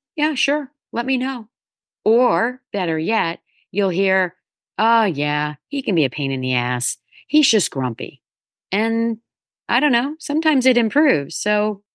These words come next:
maybe the guy has circled back to the plumber and said, "Hey, what's going on?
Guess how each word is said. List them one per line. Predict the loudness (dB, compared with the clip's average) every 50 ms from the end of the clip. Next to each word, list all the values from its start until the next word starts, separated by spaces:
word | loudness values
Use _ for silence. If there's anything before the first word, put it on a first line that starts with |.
| _ _ _
maybe | -4 -2 2 2 2 2 2 2 2 0
the | 0 0
guy | 0 0 2 2 2
has | 0 0
circled | 0 -2 -2 -2 -4 -2
back | 0 0 0 0
to | -2 -4
the | -8 -6
plumber | -4 -4 -2 -2 -2 -2 -2
and | -4 -4 -4 -4
said, | -6 -4 -4
"Hey, | -4 -2 -2 -4 -4 -6 -10 _ _ _ _
what's | -10 -10 -6 -2
going | 0 0 2 2
on? | 2 2 0 0 -2 -6